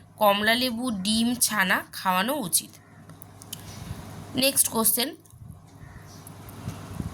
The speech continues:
দেহের ওজন অতিমাত্রায় বেড়ে যাওয়ায় কী কী বিপদ ডেকে আনতে পারে? কোন ধরনের খাবার খেলে স্থূলতার প্রবণতা রোধ করা যায়?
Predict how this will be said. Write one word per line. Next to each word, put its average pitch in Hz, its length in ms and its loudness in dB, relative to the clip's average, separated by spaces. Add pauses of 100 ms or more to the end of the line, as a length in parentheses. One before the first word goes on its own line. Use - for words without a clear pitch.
(800)
দেহের 285 360 4
ওজন 370 260 0
অতিমাত্রায় 311 640 2
বেড়ে 240 260 2
যাওয়ায় 254 380 4 (640)
কী 320 160 4
কী 370 180 0
বিপদ 277 380 0
ডেকে 240 320 0
আনতে 262 300 0
পারে? 170 360 0 (400)
কোন 330 240 0
ধরনের 349 380 2
খাবার 233 400 2
খেলে 254 380 0
স্থূলতার 277 580 0
প্রবণতা 247 640 0
রোধ 214 180 2
করা 277 340 2
যায়? 208 220 -2